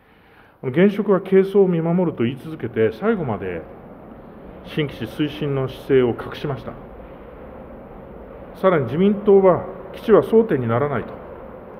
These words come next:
これは菅前首相が沖縄入りして、まあ、そういったコメントもしております。基地問題の争点外しを図りました。で、その結果、新基地建設反対でありながら、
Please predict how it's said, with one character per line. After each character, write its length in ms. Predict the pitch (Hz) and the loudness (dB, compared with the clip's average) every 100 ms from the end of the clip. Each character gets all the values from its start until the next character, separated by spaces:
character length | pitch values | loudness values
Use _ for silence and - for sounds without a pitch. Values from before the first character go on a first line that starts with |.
| - - - - - | -18 -18 -18 -18 -2
こ 60 | 147 | 0
れ 60 | |
は 60 | 131 | 0
菅 240 | - 156 | 4 4
前 220 | 151 170 | 6 2
首 160 | - 113 | 0 -6
相 200 | - 104 | -4 -2
が 300 | 101 101 92 - - - - - - - - 127 | 0 -2 -2 -10 -14 -16 -16 -16 -16 -18 -12 -10
沖 180 | 113 | -6
縄 140 | 127 117 | 0 0
入 120 | 107 | 0
り 60 | - | -4
し 60 | |
て、 280 | 123 110 104 - - - - - - 123 | 0 0 0 -4 -16 -20 -20 -20 -16 -8
ま 200 | 120 113 | -6 -6
あ、 20 | |
そ 120 | 123 | -6
う 40 | |
い 40 | 113 | -4
っ 20 | |
た 300 | - 113 107 | 0 0 0
コ 120 | - | -4
メ 100 | 113 | -4
ン 80 | 107 | -4
ト 120 | 95 | -8
も 180 | 85 87 | -12 -14
し 80 | - | -10
て 60 | 98 | -10
お 60 | |
り 80 | 90 | -8
ま 140 | 90 | -12
す。 100 | - _ - _ _ _ _ | -16 _ -20 _ _ _ _
基 120 | - | -4
地 60 | 180 | 0
問 160 | 180 | 2
題 140 | 147 120 | 2 0
の 80 | 107 | 0
争 200 | 160 147 | -2 0
点 180 | 147 | -2
外 240 | 139 139 123 | -2 -6 -8
し 120 | - | -10
を 160 | 87 76 - - - _ _ _ _ - - | -10 -12 -18 -20 -20 _ _ _ _ -20 -10
図 80 | 107 | -8
り 60 | |
ま 140 | 98 92 | -8 -12
し 60 | |
た。 180 | 98 87 - - _ _ _ - _ _ _ | -14 -16 -16 -20 _ _ _ -20 _ _ _
で、 60 | 135 | -8
そ 100 | 180 | -2
の 80 | 180 | 0
結 160 | 196 190 - | 0 -2 -4
果、 380 | 196 180 175 165 | 0 2 2 0
新 240 | - 220 226 | -2 -2 -2
基 100 | - | -6
地 80 | 196 | -4
建 160 | 190 | -2
設 180 | 180 165 | -2 -6
反 200 | 165 185 | -4 -2
対 180 | 196 190 | -2 0
で 60 | |
あ 40 | 185 | 0
り 80 | 202 | 0
な 140 | 214 | -2
が 100 | 175 | 0
ら、 420 | 113 82 - - | -2 -2 -10 -20